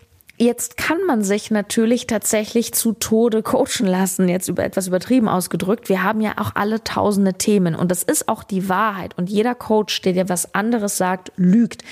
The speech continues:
Deine Reise hört niemals auf. Deswegen heißt das ja auch dein Next Level, weil ein Coach bringt dich auf die nächste Stufe.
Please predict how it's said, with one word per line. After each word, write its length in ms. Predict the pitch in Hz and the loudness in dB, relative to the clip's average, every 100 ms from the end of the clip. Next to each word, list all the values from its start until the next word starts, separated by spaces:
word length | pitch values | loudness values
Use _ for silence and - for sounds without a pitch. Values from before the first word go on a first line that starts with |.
| - - | -16 -4
Deine 300 | 196 190 180 | -2 0 -2
Reise 500 | 175 190 240 233 247 - | 0 0 0 -2 -6 0
hört 360 | 202 208 - - | 0 0 -4 -2
niemals 760 | 190 196 226 240 208 208 - - | 2 4 6 4 2 0 -2 -2
auf. 420 | 190 - - - _ _ _ _ _ _ _ _ - | 0 -2 -8 -20 _ _ _ _ _ _ _ _ -6
Deswegen 320 | 208 214 220 | -2 0 0
heißt 220 | 247 - | 0 -2
das 120 | 226 | -4
ja 140 | 226 - | -2 0
auch 220 | 220 - - - | 0 -2 -16 -2
dein 320 | 214 220 214 | 0 2 2
Next 380 | 220 214 - - | 2 0 -6 2
Level, 480 | 208 254 196 156 185 | 2 2 0 -2 -2
weil 160 | 185 | -4
ein 240 | - 202 - | -2 -2 -2
Coach 460 | - 262 294 - | 0 2 0 -2
bringt 380 | 185 208 277 277 | 0 2 0 0
dich 180 | 240 - | -2 0
auf 240 | 208 208 | -2 -2
die 140 | - 196 | 0 2
nächste 420 | 202 214 - 180 | 4 2 0 -4
Stufe. 640 | - - 254 269 - - | -4 0 2 2 -2 -10